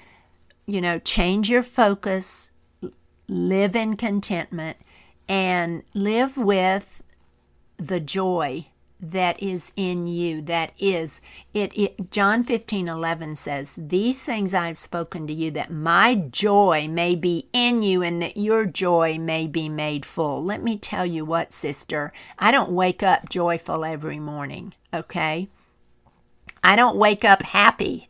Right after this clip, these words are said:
every morning. I choose joy. Joy is within me.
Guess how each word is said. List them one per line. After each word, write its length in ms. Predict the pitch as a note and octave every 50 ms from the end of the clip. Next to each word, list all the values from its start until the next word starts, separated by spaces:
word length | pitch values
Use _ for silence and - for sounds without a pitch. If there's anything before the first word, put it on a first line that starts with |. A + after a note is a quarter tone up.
| _ -
every 400 | A3 G#3 F#3+ G#3 G3+ F3+ E3+ D#3+
morning. 640 | E3 E3 D#3 D#3+ D#3+ D#3 - - - - - - _ _ _ _ _ - - - - - - - _ _ _ -
I 340 | - F#3 G3+ B3 C#4+ C4 - -
choose 1080 | - - - - - - C#4 C#4 C#4 C#4 B3 G#3 F3+ E3+ E3+ F3 F3+ F3 - - - - _ _ _ _ _ _ _ _ _ _ _ _ _ _ _ _ _ _ _ _ - D3
joy. 580 | B2+ - - F#3 E3+ E3+ D#3+ - C#3+ - - - - _ _ _ _ _ _ _ _ _ _ _ _ _ _ _ _ _ _ - - D#3
Joy 520 | C3 - - G3+ G3+ G#3+ A3 G#3+ G#3 F#3+ -
is 320 | - G3 F3+ E3+ D3+ - E3+
within 760 | D3+ E3+ F3 E3+ - - - - G3+ G3 G3 G3 F#3+ F#3+ F#3
me. 300 | E3+ D#3 D3 A#2+ -